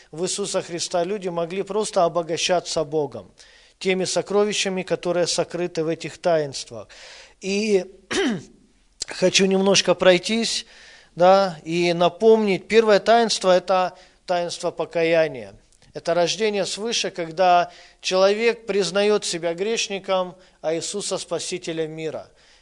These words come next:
И все, что нужно, да, то есть для спасения и жизни вечной с Господом на небесах, это признать себя грешником, Иисуса спасителем и принять Иисуса Христа в свое сердце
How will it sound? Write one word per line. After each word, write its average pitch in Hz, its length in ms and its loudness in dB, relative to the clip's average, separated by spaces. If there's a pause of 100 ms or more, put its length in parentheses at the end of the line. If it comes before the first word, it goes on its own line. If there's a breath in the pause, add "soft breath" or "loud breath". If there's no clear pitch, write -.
(140 soft breath)
И 185 200 0
все, 226 240 2
что 214 240 0
нужно, 220 560 -2
да, 220 160 4
то 214 120 -6
есть 156 100 -8
для 185 140 0
спасения 196 800 -2
и - 20 -2
жизни 175 400 -2
вечной 175 540 -2
с 151 80 -6
Господом 170 600 -2
на 165 100 0
небесах, 170 600 4 (380 loud breath)
это 208 220 4
признать 202 480 0
себя 165 360 -2
грешником, 208 800 0 (800)
Иисуса 190 560 0
спасителем 208 800 0 (460 loud breath)
и 269 260 2
принять 233 760 0 (1120 soft breath)
Иисуса 233 440 0
Христа 214 540 2
в - 40 -4
свое 175 400 -4
сердце 151 600 -8